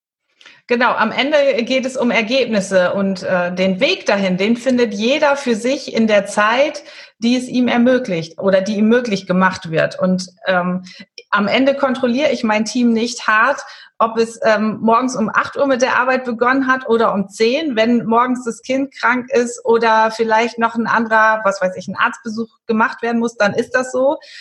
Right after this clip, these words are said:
Ähm, weil ich aber auch zu hundert Prozent darin Vertrauen habe, dass mein Team genau weiß, wenn's auch mal drauf ankommt, dass vielleicht auch abends um dreiundzwanzig Uhr noch mal etwas gemacht werden muss.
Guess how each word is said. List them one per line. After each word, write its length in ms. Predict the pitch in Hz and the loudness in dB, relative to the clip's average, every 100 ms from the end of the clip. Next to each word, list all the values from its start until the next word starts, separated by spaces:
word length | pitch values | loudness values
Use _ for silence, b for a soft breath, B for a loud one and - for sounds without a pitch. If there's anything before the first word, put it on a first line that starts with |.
| B B | B B
Ähm, 380 | 220 233 233 240 B B - | 0 2 2 0 B B -2
weil 280 | 208 240 | 0 0
ich 200 | 254 - | -2 0
aber 240 | 233 226 196 | 0 2 0
auch 160 | 214 | -2
zu 120 | - 220 | -4 -2
hundert 480 | 208 302 294 262 240 | 0 0 0 0 -2
Prozent 400 | 240 - 247 254 | -4 -2 -2 0
darin 260 | 233 233 240 | 0 0 0
Vertrauen 640 | 214 - 202 240 277 262 | -2 0 0 0 0 0
habe, 220 | 262 262 | 0 0
dass 180 | 220 220 | -2 -4
mein 160 | 214 220 | -4 -4
Team 240 | 262 240 | -2 0
genau 480 | 233 220 262 311 254 | 0 2 2 2 2
weiß, 380 | 240 277 277 208 | 2 2 0 0
wenn's 240 | 233 240 | 0 0
auch 140 | 240 | -2
mal 120 | 240 233 | 0 0
drauf 280 | 214 220 - | 0 -2 0
ankommt, 460 | 226 294 277 240 | -2 0 -2 0
dass 140 | 240 - | -2 0
vielleicht 380 | 240 233 240 240 | 0 0 0 -4
auch 120 | 233 | -2
abends 280 | 226 240 254 | 0 0 -2
um 100 | 240 | -2
dreiundzwanzig 640 | 226 240 254 247 233 - | 0 0 0 -2 -4 -2
Uhr 120 | 294 339 | -2 0
noch 180 | 202 | 0
mal 120 | 196 180 | 0 0
etwas 300 | 185 185 185 | 0 -2 -2
gemacht 360 | 196 185 - | -2 -2 0
werden 260 | 180 175 180 | -2 0 0
muss. 300 | 196 269 | 0 0